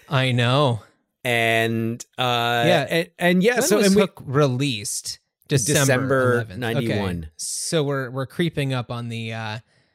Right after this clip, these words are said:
Speaker 1: the anniversary.
Speaker 2: And, and this was one that we both saw, uh, at, at the same time for the first time.
Speaker 1: Did we?
Speaker 2: Uh, this was a family Christmas movie for us.
Speaker 1: Oh, I, I mean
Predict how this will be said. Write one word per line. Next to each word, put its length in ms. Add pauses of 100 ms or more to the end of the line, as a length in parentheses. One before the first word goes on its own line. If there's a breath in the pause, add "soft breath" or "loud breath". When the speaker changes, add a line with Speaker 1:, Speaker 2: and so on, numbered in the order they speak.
(160)
Speaker 1:
the 120
anniversary. 560
Speaker 2:
And, 160
and 280
this 240
was 200
one 400
that 300
we 140
both 360
saw, 680 (140)
uh, 640
at, 260
at 180
the 60
same 260
time 540 (100)
for 100
the 120
first 300
time. 380 (220 soft breath)
Speaker 1:
Did 220
we? 460 (120)
Speaker 2:
Uh, 60
this 280
was 180
a 140
family 540
Christmas 500
movie 400 (440)
for 200
us. 100
Speaker 1:
Oh, 600
I, 340
I 100
mean 340